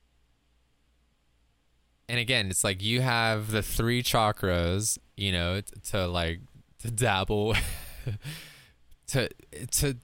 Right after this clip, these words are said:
to s-, ex-, to share your own experience. 'Cause I guess, uh, one thing that keeps popping up in my mind is like, oh, I love,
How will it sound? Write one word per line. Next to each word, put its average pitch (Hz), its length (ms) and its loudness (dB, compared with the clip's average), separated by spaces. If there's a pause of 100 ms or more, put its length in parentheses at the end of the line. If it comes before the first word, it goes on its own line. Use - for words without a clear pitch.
to - 140 0
s-, - 280 -2
ex-, - 300 2 (100)
to - 140 -2
share 170 220 4
your 160 280 4
own 131 140 4
experience. 147 560 2
'Cause 127 240 0 (500)
I 139 80 0
guess, 240 300 2
uh, 110 380 6
one 110 260 2
thing 147 200 4
that 110 180 4
keeps 120 220 4
popping 120 380 4
up 120 100 0
in 120 80 0
my 101 80 2
mind 95 360 0
is 104 140 2
like, 98 300 2
oh, 180 360 6
I 110 80 4
love, 165 640 4